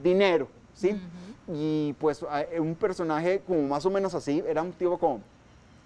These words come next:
Speaker 1: mm, mira, Sujei, pues,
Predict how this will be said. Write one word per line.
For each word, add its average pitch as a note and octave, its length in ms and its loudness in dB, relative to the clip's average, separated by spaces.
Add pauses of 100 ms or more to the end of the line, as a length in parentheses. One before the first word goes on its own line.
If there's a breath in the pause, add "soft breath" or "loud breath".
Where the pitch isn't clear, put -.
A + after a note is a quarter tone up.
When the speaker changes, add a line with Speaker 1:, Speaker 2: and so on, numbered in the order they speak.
(1300 loud breath)
Speaker 1:
mm, A2 1040 -10
mira, E3 200 0
Sujei, B2+ 420 0
pues, A#2 500 -2